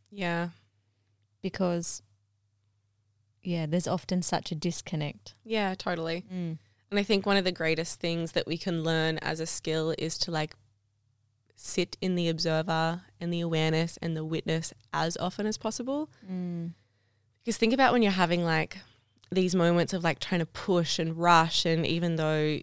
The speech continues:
Speaker 1: you know, you're just kinda getting swept up in it, you're like, "I don't even feel grounded anymore, I'm just pushing things and I don't even know why." Uh, if you can have a, like, just a moment where you become aware of all of that happening,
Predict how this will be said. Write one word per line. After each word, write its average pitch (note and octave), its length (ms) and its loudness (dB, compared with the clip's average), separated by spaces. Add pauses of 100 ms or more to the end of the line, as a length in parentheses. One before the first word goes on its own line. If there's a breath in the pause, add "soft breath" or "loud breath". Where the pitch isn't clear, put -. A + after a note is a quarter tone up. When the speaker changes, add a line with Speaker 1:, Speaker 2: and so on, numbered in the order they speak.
(140)
Speaker 1:
you - 220 -6
know, D3 200 0 (360)
you're F3 100 -4
just E3 200 -2
kinda F3+ 180 2
getting D#3+ 180 2
swept - 340 0
up D#3 160 0
in D#3+ 60 0
it, D#3 80 0
you're D3+ 100 -4
like, D3+ 120 -2
"I D#3 100 2
don't E3 140 0
even D#3+ 180 0
feel D3 160 -8
grounded D#3+ 380 2
anymore, D#3 240 0
I'm D#3 80 -2
just - 180 -12
pushing E3 320 -4
things D#3+ 240 -2
and D3+ 60 -4
I D3 40 -4
don't D3+ 160 -2
even D3 120 -4
know D3+ 100 -2
why." F#3+ 460 4 (600 soft breath)
Uh, D#3 560 2 (380)
if - 140 -8
you - 60 -4
can A3+ 120 2
have C4 160 2
a, D4 180 2 (800)
like, E3 260 -4
just G#3+ 220 -2
a F3 40 2
moment D#3 540 2
where D#3+ 80 0
you D#3+ 100 0
become D#3+ 280 -2
aware D3+ 480 0
of G3+ 100 -2
all A#3 140 2
of B3 100 -2
that B3 160 -2
happening, D#4 560 -2